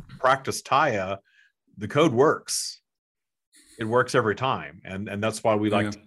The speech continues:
Speaker 1: to say it's sort of like we're programming ourselves to have this experience and sort of, and, and really practicing Taya so that we can let go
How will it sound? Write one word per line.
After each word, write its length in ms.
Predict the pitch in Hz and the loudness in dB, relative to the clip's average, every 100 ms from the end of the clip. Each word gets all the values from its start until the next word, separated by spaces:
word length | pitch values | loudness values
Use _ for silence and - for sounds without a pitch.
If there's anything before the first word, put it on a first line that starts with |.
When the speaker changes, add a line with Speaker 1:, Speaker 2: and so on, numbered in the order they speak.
| _ _ _ _ | _ _ _ _
Speaker 1:
to 60 | 107 | -10
say 260 | - 117 101 | -2 0 0
it's 160 | 95 | -2
sort 180 | - 101 | -4 -4
of 80 | 98 | -2
like 180 | 104 101 | -4 -2
we're 100 | 101 | -6
programming 600 | - 113 107 107 101 98 | 0 0 2 0 0 -4
ourselves 480 | 95 95 107 98 92 | -6 -4 -2 -2 -4
to 80 | 92 | -4
have 160 | 101 | -4
this 180 | 92 - | -4 -10
experience 880 | 85 - 117 131 104 92 92 - - _ _ _ _ - | -10 -8 0 2 2 -2 -6 -10 -14 _ _ _ _ -10
and 340 | 101 98 101 98 | -4 -2 -2 -4
sort 180 | - 101 | -6 -8
of, 100 | 98 - | -8 -12
and, 120 | 98 | -12
and 340 | 95 104 101 | -8 -8 -4
really 260 | 107 113 104 | 0 2 2
practicing 680 | 95 - 110 117 107 - 92 | 0 0 0 0 -6 -10 -8
Taya 460 | 101 110 113 101 | 0 0 2 0
so 140 | 98 101 | -4 -8
that 120 | 98 | -8
we 120 | 98 | -8
can 140 | 95 98 | -8 -6
let 340 | 98 104 90 | -6 -6 -6
go 600 | 95 107 107 101 95 92 | -4 0 2 2 0 -6